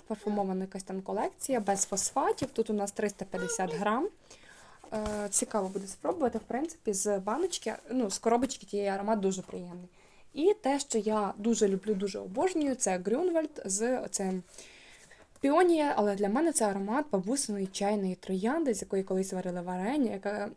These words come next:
квітла майже біля кожного подвір'я. Тут триста п'ятдесят грам, розраховано на чотири прання. Ось так. Е, порошків, е, в мене досить таки багато, але вони в мене ду-,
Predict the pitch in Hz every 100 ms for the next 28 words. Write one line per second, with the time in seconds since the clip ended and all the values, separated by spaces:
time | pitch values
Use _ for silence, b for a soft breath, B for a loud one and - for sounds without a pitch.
0 | - - 233 233 196 185 190 190 185 190
1 | - 220 202 196 190 185 190 190 185 226
2 | 339 302 - b - - 208 196 190 185
3 | 185 190 - 330 381 220 190 269 285 220
4 | 196 262 202 196 196 190 - 180 175 -
5 | - - - - - - - - 226 -
6 | 190 - B B B B B B B -
7 | 226 208 214 220 226 214 - 247 247 -
8 | - 277 254 - 226 214 214 214 233 202
9 | 220 220 208 196 202 196 196 285 - 320
10 | - 214 220 240 226 214 226 214 202 226
11 | 233